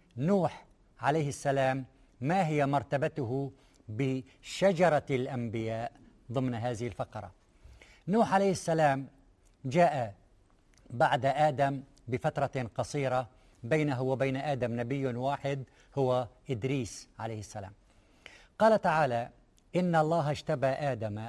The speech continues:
ونوحا". إذا نوح يأتي بالمرتبة الثانية في الأهمية بعد آدم، "وآل إبراهيم وآل عمران على العالمين ذرية بعضها من بعض". فجاء نوح على شجرة الأنبياء بعد آدم عليه السلام، لكن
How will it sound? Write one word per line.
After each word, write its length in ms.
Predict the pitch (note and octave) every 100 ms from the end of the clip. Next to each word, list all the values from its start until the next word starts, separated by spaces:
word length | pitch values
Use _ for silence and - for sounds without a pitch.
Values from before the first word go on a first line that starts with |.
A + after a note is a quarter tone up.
| -
ونوحا". 680 | C3+ C#3+ D#3+ D#3 - A#2 G2+ G2+ C#3
إذا 180 | A#2
نوح 260 | B2+ D#3 D3
يأتي 420 | D3 - C#3+ C#3 - - A2
بالمرتبة 540 | B2+ C#3+ C#3 C3+ A#2
الثانية 380 | - C3+ B2 A2+
في 80 | A#2+
الأهمية 680 | B2 A#2 A#2+ B2 A#2+ A#2+ - _ -
بعد 260 | A#2+ A2+
آدم، 460 | A#2+ C3 A#2+ C#3 D3 - - -
"وآل 300 | B2+ D#3+ D3+
إبراهيم 500 | D3 A#2 C3 C3+ B2
وآل 320 | A2+ C3+ C3+
عمران 440 | B2+ B2 A#2+ B2 A#2
على 200 | A2+ A2+
العالمين 640 | G#2 A2+ G#2+ A#2 C3+ C#3 - - G#2+
ذرية 760 | A#2+ A#2 C#3 B2+ - A#2+ A#2+ - _ _
بعضها 480 | G#2+ B2 A#2+ A2 A#2
من 180 | A2+ A2
بعض". 220 | A2+ G2 F#2 _ _ _ _ _ _ _ _ - -
فجاء 440 | - C#3 F#3 E3+ D#3+
نوح 380 | D#3+ C#3 - - -
على 280 | G#2+ C3+ B2
شجرة 400 | - D3+ D#3+ C#3+
الأنبياء 640 | C#3+ C#3+ B2 C3+ D3 D#3+ - _ _ -
بعد 320 | B2 C#3+ B2
آدم 400 | C3 D3+ B2 A#2
عليه 160 | B2+ A#2+
السلام، 440 | - B2 C3 C3
لكن 380 | B2 - B2